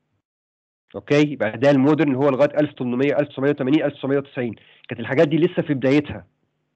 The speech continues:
اوكي، الكمبيوتر يستخدم في البيزنس وفي التجاره وفي الهيفي industry، اوريدي موجود دلوقتي، بيستخدم الكمبيوتر في كل حاجه. يأمنوا الالكتريك باور جريدز،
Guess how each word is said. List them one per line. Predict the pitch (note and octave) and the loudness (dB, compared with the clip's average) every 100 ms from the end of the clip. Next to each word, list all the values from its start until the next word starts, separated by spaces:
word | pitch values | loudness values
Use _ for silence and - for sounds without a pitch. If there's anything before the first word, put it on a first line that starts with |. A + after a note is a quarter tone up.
| _ _ _ _ | _ _ _ _
اوكي، | - - C#3 C3+ _ _ | -8 0 0 0 _ _
الكمبيوتر | C3+ B2+ C#3+ B2 E3+ D#3+ | -6 -2 -2 0 2 2
يستخدم | C#3+ E3 D#3 D#3 | 2 2 0 0
في | D3+ | 0
البيزنس | B2+ D#3+ D#3+ D#3+ E3 | 2 2 4 2 0
وفي | C3+ C3+ | -2 -6
التجاره | - B2 C#3 D#3 D#3+ D#3+ E3 _ | -6 0 4 6 6 4 2 _
وفي | C3+ A2+ | -8 -4
الهيفي | B2+ D3 D3 | 0 2 2
industry، | C#3 D3 D#3 - G2 - | 2 2 2 -4 -16 -12
اوريدي | A2 A#2+ C#3+ | -2 2 4
موجود | C#3 C3+ C3 C#3 | 4 4 2 0
دلوقتي، | B2+ C3+ | 0 -2
بيستخدم | B2 A#2 C#3 C#3 | -4 -4 -2 0
الكمبيوتر | C3+ A#2+ - C#3 | -2 -8 -4 -4
في | - | -2
كل | C3+ B2 | -2 -2
حاجه. | B2 G#2+ - _ _ _ _ _ _ _ _ _ _ _ _ _ _ | -2 -4 -6 _ _ _ _ _ _ _ _ _ _ _ _ _ _
يأمنوا | C3 B2+ C3+ C3+ F3 F3 F3 E3 | -4 0 2 4 6 6 4 -2
الالكتريك | B2+ B2+ D#3+ D#3+ D3+ - | -4 0 0 0 -4 2
باور | D3+ D3 | 4 4
جريدز، | B2 D3+ F3 | 2 2 2